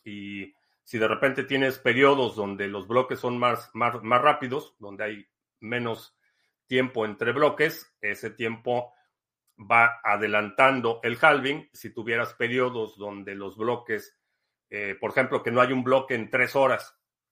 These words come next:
eh, ese tiempo va a retrasar la llegada del número de bloque respectivo para el halving.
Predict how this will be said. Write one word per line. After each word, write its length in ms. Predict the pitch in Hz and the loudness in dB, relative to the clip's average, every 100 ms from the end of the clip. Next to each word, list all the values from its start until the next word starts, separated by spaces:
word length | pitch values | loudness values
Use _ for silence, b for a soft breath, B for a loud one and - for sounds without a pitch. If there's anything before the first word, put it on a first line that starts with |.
| _ _ _ _ _ _ _ - | _ _ _ _ _ _ _ -8
eh, 280 | 104 101 - | -6 -6 2
ese 280 | 131 160 | 2 2
tiempo 600 | 143 156 143 135 151 156 107 | -2 0 0 0 -2 -2 0
va 140 | 113 | 0
a 200 | 117 120 | 0 0
retrasar 800 | 107 113 110 110 107 135 131 123 - _ _ _ _ _ - | -2 -2 -4 -4 -2 0 0 0 -12 _ _ _ _ _ -8
la 180 | 110 | -4
llegada 480 | 107 113 120 117 127 - | -2 0 2 2 -2 -4
del 560 | 104 101 98 98 98 _ _ _ _ _ | -10 -8 -8 -12 -18 _ _ _ _ _
número 640 | 117 117 123 117 107 104 - | -10 -6 -4 -2 -2 -2 -6
de 340 | 104 101 98 95 | -8 -6 -6 -8
bloque 440 | 107 107 117 113 110 | -12 -2 -2 0 -6
respectivo 600 | 101 - 107 - 113 110 | -6 -8 -12 -12 -10 -8
para 160 | 98 101 | -8 -10
el 80 | 104 | -6
halving. 300 | 151 120 | -6 -6